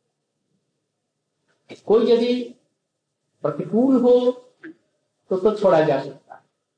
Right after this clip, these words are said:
ना? जैसे बतलाया है ना, अ, गुरु न सश्चात, स्वजन न सश्चात, दैवम न सश्चात, पतिश्चात न सश्चात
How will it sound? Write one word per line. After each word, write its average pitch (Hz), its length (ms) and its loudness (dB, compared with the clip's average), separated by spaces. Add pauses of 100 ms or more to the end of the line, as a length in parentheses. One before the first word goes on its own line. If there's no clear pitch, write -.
(600)
ना? 196 300 -12 (1040)
जैसे 170 240 0
बतलाया 180 320 0
है 233 120 0
ना, - 180 -10 (1500)
अ, 127 120 -14 (1400)
गुरु 185 240 4
न 175 180 2
सश्चात, 165 680 0
स्वजन 165 380 0
न 156 260 -2
सश्चात, 165 880 -4 (1600)
दैवम 160 360 0
न 156 220 -6
सश्चात, 165 560 -4
पतिश्चात 165 520 -4
न 160 240 -8
सश्चात 156 880 -4